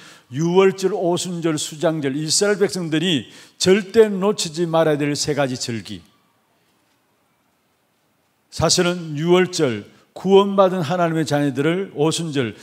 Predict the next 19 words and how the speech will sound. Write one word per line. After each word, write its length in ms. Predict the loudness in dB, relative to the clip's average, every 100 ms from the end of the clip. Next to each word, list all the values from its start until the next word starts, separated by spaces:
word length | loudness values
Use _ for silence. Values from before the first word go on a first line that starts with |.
| -20
하나님의 300 | -4 -2 0 0
성령께서 580 | 0 -2 0 0 0
인도하시고 760 | -4 -4 -2 -2 -6 -4 -4 -4 -14 -6
반드시 400 | -2 2 2 2
그의 260 | 0 0 0
삶을 640 | 0 0 2 2 0 -2 -14 _ _ _ _ _ _ _ _ _ _ _ _
보장해 440 | 0 2 4 2
주시는, 400 | 2 -2 -4 -6 -12 _ _
천국의 500 | -6 -4 -4 0 0
상급으로 640 | 0 0 -4 -2 -2 -2 -2
보장해 400 | -2 0 2 0
주시는 420 | -2 -4 -6 -8 -14 -20 _ _ _ _ _ _ -12
추수, 380 | -8 -6 -6 -10 -8 -4
어, 220 | -2 -4
추수감사주를 960 | -6 -8 -2 0 2 0 0 -4 -4
해가지고 320 | -2 -4 -4 -4
우리가 140 | -6
드리는, 360 | -6 -8 -6 -8 -16 -20 -12
어, 180 | -10